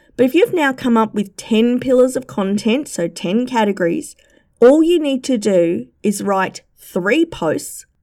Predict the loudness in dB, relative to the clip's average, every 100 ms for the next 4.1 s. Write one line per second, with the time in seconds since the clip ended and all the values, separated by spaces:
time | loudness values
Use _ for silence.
0 | -12 -2 2 2 2 -2 _ -12 -6 -4
1 | -4 -6 -8 -10 _ _ _ -10 -4 -4
2 | 2 2 2 -2 -2 0 0 0 0 0
3 | -2 -2 0 2 2 -2 -4 -2 -2 -6